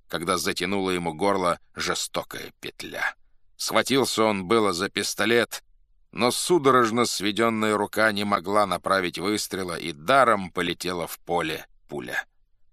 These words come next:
Остап тут же у его же седла отвязал шёлковый шнур, который возил с собой у Харунжий для вязания пленных,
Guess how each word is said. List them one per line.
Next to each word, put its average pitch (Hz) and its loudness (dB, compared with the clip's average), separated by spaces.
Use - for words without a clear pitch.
Остап - 2
тут 117 -4
же 85 -6
у 104 2
его 123 6
же 123 4
седла 113 2
отвязал 101 2
шёлковый 98 0
шнур, 113 0
который 87 -4
возил 87 -2
с - -4
собой 87 -2
у 87 -2
Харунжий 90 -2
для 87 -2
вязания 85 0
пленных, 95 -2